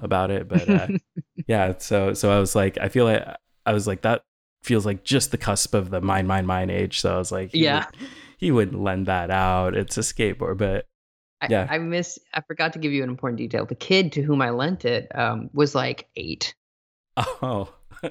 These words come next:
Speaker 2: Yeah, I should have mentioned that. Maybe that would have made it more believable to you. Um, but he was, like,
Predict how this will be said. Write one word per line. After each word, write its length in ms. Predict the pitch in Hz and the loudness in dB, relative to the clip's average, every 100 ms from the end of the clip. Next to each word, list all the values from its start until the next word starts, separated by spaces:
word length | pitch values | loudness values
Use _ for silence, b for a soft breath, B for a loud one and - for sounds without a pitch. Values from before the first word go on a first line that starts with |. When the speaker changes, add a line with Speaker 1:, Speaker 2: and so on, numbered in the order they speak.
| - | -6
Speaker 2:
Yeah, 260 | 160 156 123 | 0 2 2
I 60 | 123 | 0
should 160 | - | -2
have 80 | 151 | 0
mentioned 380 | 139 131 - 123 | 0 0 -4 -8
that. 240 | 120 127 127 | -8 -8 -4
Maybe 280 | 127 123 123 | -2 -2 -2
that 180 | 117 | -2
would 100 | 123 117 | -2 -4
have 80 | |
made 120 | 127 117 | -4 -2
it 60 | |
more 180 | 113 117 | -2 -2
believable 640 | 117 120 131 135 127 120 | 0 2 2 0 0 0
to 140 | 117 123 | 0 0
you. 280 | 117 120 113 | 2 2 2
Um, 240 | 127 127 | 0 0
but 100 | 127 | 2
he 80 | 135 | 0
was, 140 | 143 143 | 0 0
like, 200 | 123 | -2